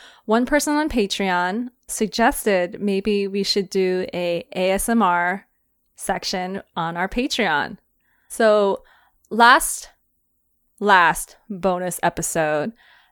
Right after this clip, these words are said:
Sarah talked about her favorite creature, which is El Hombre de Saco, which is the sack man. And while he is a very interesting creature, I don't think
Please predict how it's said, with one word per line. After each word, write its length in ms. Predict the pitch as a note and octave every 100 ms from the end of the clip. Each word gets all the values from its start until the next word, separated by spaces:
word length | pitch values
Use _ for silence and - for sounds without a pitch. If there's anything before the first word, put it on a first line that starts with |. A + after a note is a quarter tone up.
| -
Sarah 360 | - A3 G3+
talked 300 | G#3 G#3+ G3+
about 200 | F#3 F#3
her 180 | - D4+
favorite 300 | - B3+ F#3+
creature, 560 | - F#3+ - F#3 E3+ E3+
which 340 | F#3+ G3 - -
is 520 | F3 F3+ F3+ E3+ - -
El 180 | F#3
Hombre 320 | F#3+ G#3 A3 G3+
de 100 | F#3
Saco, 540 | - F#3 - F3+ G3 -
which 260 | E3 E3+ F#3
is 340 | E3+ E3 - -
the 100 | F3+
sack 380 | G3+ - D3+ -
man. 340 | E3 E3 F#3+ D#4 _ - - _ _
And 640 | G3 G3+ G3+ G3 G3 G3 - _ _ _ _ _ _ _ _ _ _ _
while 800 | G3 G#3 G#3+ A3 A3 A3 A3+ - _ _ _ _ _ _
he 520 | - - - A#3 A3+ -
is 160 | A3
a 140 | G#3+ G#3
very 440 | G3+ A3 A3+ A#3+
interesting 600 | - G#3+ A3+ A3 - G3
creature, 640 | F#3 - G3+ - B3+ C4+ C#4 -
I 240 | G#3 F#3+ -
don't 320 | G#3 A#3 A#3+
think 460 | A#3 A3 A3+ -